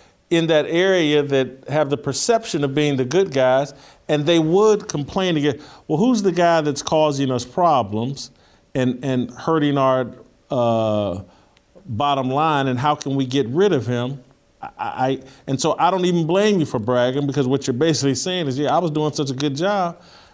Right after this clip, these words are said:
I was generating a lot of complaints, and, and there was a lot of pressure on people to investigate me, and he's gotta be doing so." I, I get it. I, I, I, I, I get your point of view.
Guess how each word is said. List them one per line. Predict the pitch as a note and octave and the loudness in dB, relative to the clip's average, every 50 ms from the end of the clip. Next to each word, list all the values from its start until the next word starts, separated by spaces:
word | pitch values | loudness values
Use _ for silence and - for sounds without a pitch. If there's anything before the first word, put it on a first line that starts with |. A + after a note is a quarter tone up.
| _ _ _ _ _ _ _ - | _ _ _ _ _ _ _ -2
I | C#3+ D3 | 0 2
was | D3 D3 A#2+ A2 | 2 0 -2 -2
generating | A#2 A2 B2 C#3+ D3 D3+ D3 D3+ D3+ D3+ D3+ D#3 | -2 -2 0 0 0 2 2 2 2 2 2 2
a | D#3+ | 0
lot | D#3 D3 C3+ C3 C3+ | 2 2 2 2 2
of | D3 D3 | 2 0
complaints, | - F3+ F3 E3+ - D#3+ C3+ B2+ C3+ D#3 F3+ - - - - - _ - - - _ _ _ _ | -2 -4 -4 -2 -2 -2 0 0 0 -2 -4 -8 -12 -14 -14 -16 _ -20 -20 -20 _ _ _ _
and, | - C#3+ C#3 C3+ C3+ - | -2 -2 0 0 -2 -2
and | D3 C#3+ C#3 C3+ C3+ C3+ C3 A#2+ - - - _ | -2 0 0 2 0 0 -2 -4 -8 -14 -16 _
there | C3+ C#3 C#3+ | 0 0 2
was | C3+ A#2+ | 2 2
a | C3+ | 2
lot | C3+ C#3+ C#3+ C#3+ | 2 2 2 0
of | C#3+ C#3+ | 0 -2
pressure | - - F#3 G3 F#3+ F#3+ - D3 C3+ | -2 0 0 0 0 0 -2 0 0
on | C3 C3 B2 | 0 0 0
people | B2 C#3+ C3+ C#3+ C#3+ | -2 -2 -2 -2 -4
to | C#3+ - - - - C4 C4+ A#3+ | -6 -6 -6 -2 0 2 2 2
investigate | D3+ C#3+ A#2+ B2+ B2+ A#2+ B2+ - A#2 A2 B2 A#2 G#2 | 2 2 0 0 -2 -2 -2 -4 -4 -2 -2 -2 -2
me, | A#2 C3 C3+ C#3 C#3+ | -2 -2 -2 -2 0
and | C3+ A#2+ G#2 - - - - - - _ | -2 -2 -4 -6 -10 -18 -20 -20 -20 _
he's | - - C#3+ A#2 | -2 -2 0 0
gotta | A2 C3+ C3+ - C3+ | 2 2 2 2 2
be | B2 C3 B2+ | 0 0 0
doing | B2 C3+ B2+ B2+ B2 | 0 0 0 0 0
so." | B2+ C#3 | -2 -4
I, | - - C3+ - - - - - | -2 0 -2 -2 -2 -6 -10 -6
I | - D3 D3+ D3 | -4 -2 -2 -2
get | B2 - D3+ C#3 A2+ | -2 -2 -2 -2 -2
it. | F#2+ G2 - - - - | -4 -8 -12 -18 -8 -4
I, | B2+ C3 | -2 0
I, | A#2+ F#2+ B2+ B2+ A#2 B2 C3 | 0 2 0 0 2 2 2
I, | B2+ G#2+ B2 B2+ B2+ G2+ C#3 B2+ | 2 2 2 0 0 0 0 0
I, | C3 - - C3 | 0 -2 0 -2
I | C3 B2+ | 0 0
get | A2+ A2 D3 D3+ D3 - - | 0 0 -2 -2 -2 -4 -2
your | D#3 D3 D3 C#3 C3+ - - - - - _ _ | 0 0 0 -2 -4 -8 -16 -20 -20 -20 _ _
point | - - D3+ C#3+ C#3 C3 | -6 -2 0 0 2 2
of | B2+ A2+ | 0 0
view. | A2+ B2+ B2 B2 B2 B2 A#2 B2 | 2 2 4 4 4 2 0 -2